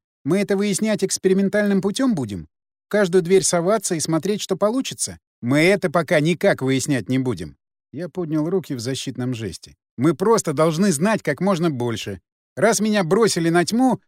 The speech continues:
так давай эту тьму изучать. Может быть, потом мы вообще разберёмся во всей этой хрени». «Сомневаюсь», — проявила явный скептицизм Настя.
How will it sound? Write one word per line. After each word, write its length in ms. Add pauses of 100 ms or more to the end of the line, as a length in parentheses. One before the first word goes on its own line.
(240)
так 140
давай 300
эту 160
тьму 260
изучать. 500 (360)
Может 200
быть, 220
потом 320
мы 220
вообще 500
разберёмся 560
во 100
всей 220
этой 200
хрени». 520 (460)
«Сомневаюсь», — 640 (460)
проявила 440
явный 480
скептицизм 760
Настя. 420